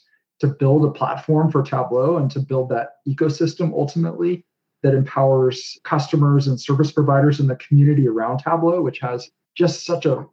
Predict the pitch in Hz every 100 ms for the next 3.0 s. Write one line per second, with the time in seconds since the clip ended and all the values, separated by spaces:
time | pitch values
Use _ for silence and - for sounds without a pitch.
0 | _ _ _ 175 - - 240 - 139 120
1 | 135 147 156 - 113 135 160 - 359 311
2 | 370 302 330 247 247 247 247 254 277 269